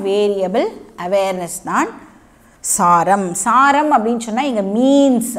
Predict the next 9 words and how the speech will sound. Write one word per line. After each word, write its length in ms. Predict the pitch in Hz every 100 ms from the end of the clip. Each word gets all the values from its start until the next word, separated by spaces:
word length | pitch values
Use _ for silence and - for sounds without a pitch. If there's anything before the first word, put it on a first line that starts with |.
| -
அப்படின்னு 300 | 190 208 175
அர்த்தம். 240 | - - - - - _ 190
அது 100 | 208 202
வழியா 480 | 214 240 262 285 359 440
நீ 60 | 254 208
கண்டுபிடிச்சுக்கோ 720 | 208 196 170 - - 175 190 190 151 -
அப்படின்னு 320 | 202 - 247 165
அர்த்தம். 220 | - - _ _ _ _ _ _ _ _
அது 100 | 175